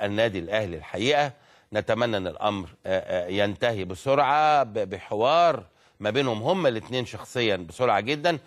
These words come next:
ولا مانع إن الكابتن مصطفى ي-، ي-، ي-، يعزم أو يس-، يستضيف الكابتن عادل القيعي في برنامجه الجميل، ويتحدث معه على الهواء مباشرة،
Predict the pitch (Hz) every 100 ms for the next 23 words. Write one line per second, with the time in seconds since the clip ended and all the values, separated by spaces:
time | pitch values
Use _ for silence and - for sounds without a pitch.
0 | - _ 107 113 123 185 180 123 113 -
1 | 113 104 - 147 135 104 - - _ _
2 | 92 104 107 101 101 101 101 98 92 110
3 | 175 160 107 107 90 - - 101 90 -
4 | - 92 92 - - 90 82 - 107 147
5 | 170 117 - 110 120 107 107 - 120 98
6 | 107 98 90 90 117 107 92 85 87 101
7 | 156 180 139 _ _ _ - 107 135 143
8 | 113 113 107 110 - 151 110 113 - 110
9 | 117 127 113 101 160 165 127 147 139 120
10 | 117 110 156 175 165 180